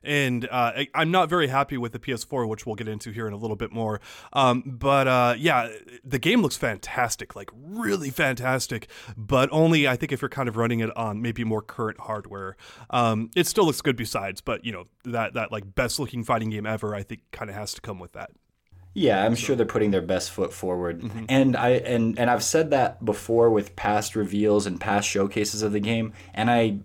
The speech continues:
Speaker 2: I think that the Katana reveal has been the best looking, like, even better than those yet. Now, that might just be because it's the most recent one, it's the freshest in my mind, but the <laughs> game seems to look better and better every time they show it, which is pretty amazing.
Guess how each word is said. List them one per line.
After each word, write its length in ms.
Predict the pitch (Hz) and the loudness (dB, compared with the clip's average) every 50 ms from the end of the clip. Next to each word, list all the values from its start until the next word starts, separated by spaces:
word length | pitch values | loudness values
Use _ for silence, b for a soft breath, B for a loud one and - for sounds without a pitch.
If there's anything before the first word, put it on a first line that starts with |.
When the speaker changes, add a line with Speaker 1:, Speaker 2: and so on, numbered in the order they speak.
| - - - - - - - - - - | -12 -20 -20 -20 -20 -20 -20 -20 -6 -2
Speaker 2:
I 100 | 113 107 | -2 -2
think 600 | - - - - - 127 156 151 113 101 - - - | -2 -6 -12 -2 2 4 4 4 4 2 0 -10 -4
that 300 | 101 104 110 104 - - 104 101 | 2 4 4 4 4 2 0 2
the 120 | 104 101 | 2 2
Katana 640 | 101 - 107 98 - - - - 113 123 131 127 110 | 4 2 -2 -2 -4 -10 -6 0 2 4 6 6 6
reveal 560 | 98 95 87 80 87 90 90 92 92 85 - B B B B | 4 2 0 -2 -2 -2 0 0 0 0 -2 B B B B
has 220 | - 110 110 98 | -2 0 0 0
been 280 | 95 101 113 113 110 101 | 2 4 4 4 4 2
the 180 | 95 107 104 98 | 0 0 0 0
best 320 | 87 107 107 104 - - | 2 2 2 2 2 0
looking, 340 | 104 104 104 - 101 92 92 | 0 0 0 0 -2 -2 -2
like, 200 | 92 90 - - - | -2 -4 -4 -8 -6
even 400 | 120 127 127 123 120 113 104 98 | -2 0 2 2 2 2 0 -2
better 360 | 85 98 107 110 107 104 98 | 0 0 2 4 4 4 4
than 240 | 95 98 90 90 85 | 2 0 0 0 0
those 520 | 95 95 95 92 90 87 87 85 - - B B B | 2 2 2 2 2 -2 -4 -6 -8 -10 B B B
yet. 260 | 98 98 92 85 - | 0 0 0 2 2
Now, 120 | 101 101 | 2 2
that 240 | 104 117 120 - 113 | 4 4 4 4 4
might 180 | 117 113 113 104 | 2 2 2 2
just 180 | 113 104 - | 0 -2 0
be 140 | - 110 110 | -2 -2 -2
because 400 | 98 104 101 - 107 101 95 90 | 0 -2 0 2 2 2 2 2
it's 140 | 92 - - | 0 -4 -4
the 100 | - 98 | -2 0
most 240 | 95 98 95 - - | 0 0 0 -2 -4
recent 360 | 95 98 98 98 - 101 90 | -4 -4 -4 -2 -2 -2 -2
one, 160 | 95 98 98 95 | 0 2 2 2
it's 100 | - - | 0 -2
the 100 | - 85 | -4 -6
freshest 440 | - - 98 92 - 107 98 - | -2 0 0 0 0 -2 -2 -2
in 80 | 98 95 | 0 0
my 120 | 90 90 | 0 0
mind, 360 | 90 90 90 90 90 87 - - B B B B B - | 2 2 2 2 2 0 -6 -10 B B B B B 0
but 160 | 110 110 107 | 0 2 2
the 60 | 113 | -2
<laughs> 180 | 104 - - - | -2 -4 -2 0
game 200 | 127 127 147 127 | 4 4 4 4
seems 340 | 127 - 127 127 123 120 - | 4 4 4 4 4 4 2
to 100 | 104 110 | 2 4
look 180 | 110 110 - - | 4 2 2 0
better 420 | 101 95 - - 104 107 110 113 | -8 -10 -4 -2 0 2 4 4
and 140 | 107 104 98 | 4 4 2
better 280 | 98 98 98 101 101 - | 0 2 4 4 4 4
every 260 | 104 101 104 110 104 | 2 0 -2 -2 -4
time 300 | 101 - 101 107 107 104 | -2 0 0 2 2 2
they 140 | 92 85 85 | 0 0 -2
show 360 | - - - 107 98 95 92 | -6 -4 0 2 2 4 2
it, 180 | 90 - - B B B B | 0 -2 -6 B B B B
which 160 | 113 113 127 | 0 2 2
is 80 | 120 | 2
pretty 300 | 123 - - 139 131 117 | 0 2 2 4 6 6
amazing. 440 | 101 90 90 87 82 82 - - - | 4 4 2 -2 -6 -8 -12 -16 -16